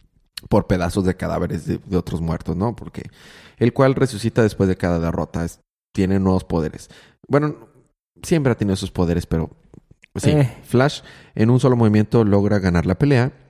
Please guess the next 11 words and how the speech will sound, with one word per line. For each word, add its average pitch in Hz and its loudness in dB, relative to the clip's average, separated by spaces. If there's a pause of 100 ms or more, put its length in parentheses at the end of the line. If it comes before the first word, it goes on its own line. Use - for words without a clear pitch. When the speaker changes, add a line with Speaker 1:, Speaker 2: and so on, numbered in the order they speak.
(200)
Speaker 1:
y 104 4
romperlo 104 2
en 104 0
pedacitos. - -2 (360)
Al 107 0
mismo 143 2
tiempo, 113 0
en 98 2
diferentes 95 0
es-, 104 0
escena, 101 0